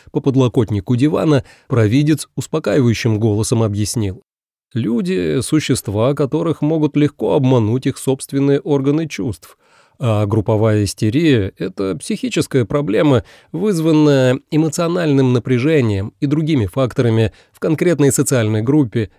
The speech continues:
где есть тесное взаимодействие». Специфические термины привели всех присутствующих в замешательство,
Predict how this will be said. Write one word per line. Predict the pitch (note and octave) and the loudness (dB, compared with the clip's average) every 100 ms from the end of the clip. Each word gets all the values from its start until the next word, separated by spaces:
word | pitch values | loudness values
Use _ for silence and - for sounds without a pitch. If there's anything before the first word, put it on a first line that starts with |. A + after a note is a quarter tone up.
| - | -6
где | D3 E3+ | -4 -2
есть | F3 D#3 - - | 0 -2 -4 -4
тесное | F3+ C3+ - A2 G#2+ | 0 0 0 0 0
взаимодействие». | G2 A2 G#2+ A2 G#2 F2+ - F#2+ - _ _ _ _ _ _ | 0 0 2 0 0 -2 -6 -12 -14 _ _ _ _ _ _
Специфические | - C#3 D#3+ A3+ G3+ D#3+ - C3 | -8 -4 -4 -4 -4 -4 0 0
термины | A#2 F#3+ F#3 D#3+ C#3+ | 0 0 2 4 4
привели | C3 C#3+ E3 A3 | 2 2 0 -2
всех | - G3+ - | -2 -2 0
присутствующих | D#3+ D3 G#3 - - D#3 - C#3+ | -2 0 -4 -6 -2 -2 0 -2
в | B2+ | 2
замешательство, | C3+ D3 C#3+ F#2 B2+ A2 - A#2+ A2 | 2 2 2 -2 0 -2 -2 -2 -2